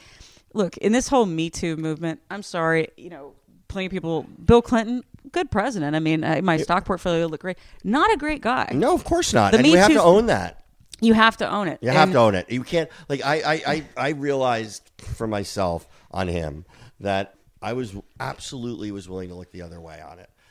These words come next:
Speaker 1: Most
Speaker 2: Um,
Speaker 1: people were, because it's like you want to like, when you
Speaker 2: Yeah.
Speaker 1: want to like someone,
Speaker 2: Yeah,
Speaker 1: it's
Speaker 2: yeah.
Speaker 1: like, it's so hard
Speaker 2: So
Speaker 1: to
Speaker 2: I,
Speaker 1: come
Speaker 2: I,
Speaker 1: to
Speaker 2: I,
Speaker 1: terms with, like,
Speaker 2: I definitely
Speaker 1: you're not a good, you know,
Speaker 2: Yeah,
Speaker 1: like,
Speaker 2: no, but not a good guy.
Speaker 1: not a good guy. And, like, I,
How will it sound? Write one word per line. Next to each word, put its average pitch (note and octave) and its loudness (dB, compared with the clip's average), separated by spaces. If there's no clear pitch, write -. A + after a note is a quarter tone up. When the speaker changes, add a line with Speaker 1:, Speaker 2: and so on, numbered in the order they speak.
Speaker 1:
Most B3 6
Speaker 2:
Um, - 0
Speaker 1:
people C#4 0
were, D4 2
because A#3 -2
it's G#3+ -6
like F#3+ -4
you G3+ -10
want F3+ -4
to E3+ -16
like, D#3+ -8
when F#3+ -10
you F3+ -8
Speaker 2:
Yeah. F3+ 2
Speaker 1:
want B3 4
to G#3 -12
like F#3 -2
someone, F3 2
Speaker 2:
Yeah, - -2
Speaker 1:
it's C3 -2
Speaker 2:
yeah. - 2
Speaker 1:
like, G3 -2
it's F#3+ -8
so A3 -2
hard F3+ -4
Speaker 2:
So E3 2
Speaker 1:
to D3+ 6
Speaker 2:
I, C#3+ 4
Speaker 1:
come - 0
Speaker 2:
I, C3 6
Speaker 1:
to B2 -4
Speaker 2:
I, B2+ 4
Speaker 1:
terms A3 -2
with, E3+ -4
like, F3 0
Speaker 2:
I A#2 2
definitely A#2 -2
Speaker 1:
you're G#3 -20
not G#3+ -14
a - -12
good, - -16
you A3+ -4
know, - -4
Speaker 2:
Yeah, C3+ -4
Speaker 1:
like, - -4
Speaker 2:
no, C#3 0
but B2+ -12
not D3+ -6
a B2+ -6
good G#2 -12
guy. D2 -14
Speaker 1:
not G#3+ -2
a B3+ -2
good G#3 0
guy. - -6
And, F#3 2
like, F3 -4
I, - -2